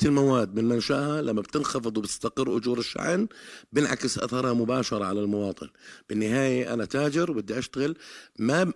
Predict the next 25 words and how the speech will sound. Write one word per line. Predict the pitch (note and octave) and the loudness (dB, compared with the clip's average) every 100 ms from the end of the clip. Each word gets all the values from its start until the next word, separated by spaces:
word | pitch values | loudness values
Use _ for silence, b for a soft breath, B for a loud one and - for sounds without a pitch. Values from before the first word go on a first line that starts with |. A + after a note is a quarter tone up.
| - | -4
أكيد | - - F#3 | -6 0 0
ما | E3 D3+ | 2 2
راح | C3 - | 0 -2
أربح | D3 A#2+ | -2 -2
زي | A2 B2 G#2+ | 0 0 2
أول، | C3 A#2 | 2 2
لأنه | A#2 B2 | 0 0
ما | A#2 | 0
قبل | A2+ D#3 B2+ | 0 -2 -2
كورونا | - A#2+ C3+ C3+ B2+ | -2 -2 0 2 2
ليس | D3 D3+ C#3 | 2 2 0
ما | B2 | 0
بعد | A2+ G#2 G#2 - | -2 -4 -8 -8
كورونا. | A2+ A2+ C#3 F3 - B B B | -4 -2 -2 -6 -10 B B B
اليوم | A#2 C#3 | 2 2
أنا | C3+ B2+ | 2 2
مطلوب | A#2+ C3+ B2+ | 2 0 2
مني | C3 C3 B2 | 2 2 2
الاستمرار، | F2 - - A#2+ C#3 A#2+ E2 | 0 -4 -2 0 2 0 -2
أنا | G#2+ | -4
في | - G#2+ | -4 -4
صراع | - C#3 B2+ | -2 -2 0
للبقاء | B2+ A#2+ - E3 - | 0 -2 -2 -2 0
على | D#3 | -2
الحياة. | D3+ G3 A#3 B2 | -2 -2 0 -2